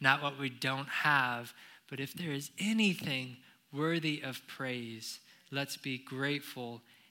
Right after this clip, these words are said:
and think on those things. Amen? All right, my third and final point,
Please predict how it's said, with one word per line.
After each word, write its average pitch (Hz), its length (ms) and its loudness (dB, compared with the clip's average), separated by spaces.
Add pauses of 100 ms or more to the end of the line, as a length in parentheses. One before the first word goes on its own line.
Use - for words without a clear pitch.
(140)
and 117 180 -10
think - 480 -6 (440)
on 120 240 -2
those 120 360 -2
things. 117 440 -8
Amen? 143 340 2 (1300)
All 156 80 8
right, 147 160 12
my 131 120 4
third 185 320 8
and 170 140 0
final 160 320 6
point, 156 540 -4